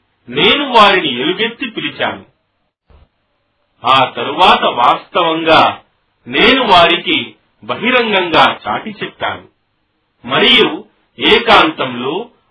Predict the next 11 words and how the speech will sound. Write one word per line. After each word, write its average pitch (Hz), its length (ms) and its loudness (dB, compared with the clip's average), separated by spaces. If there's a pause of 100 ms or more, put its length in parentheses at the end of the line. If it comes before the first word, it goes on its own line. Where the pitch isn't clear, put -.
రహస్యంగా 220 840 0
కూడా 147 420 0
పిలిచాను. 120 580 -8 (1600)
ఇంకా 180 400 2
వారితో 160 720 2 (240)
ఇలా 175 200 2
అన్నాను, 135 580 2 (560)
"మీ 180 300 0
ప్రభువును 185 640 -6 (340)
క్షమాపణకై 208 840 2
వేడుకోండి, 156 800 -2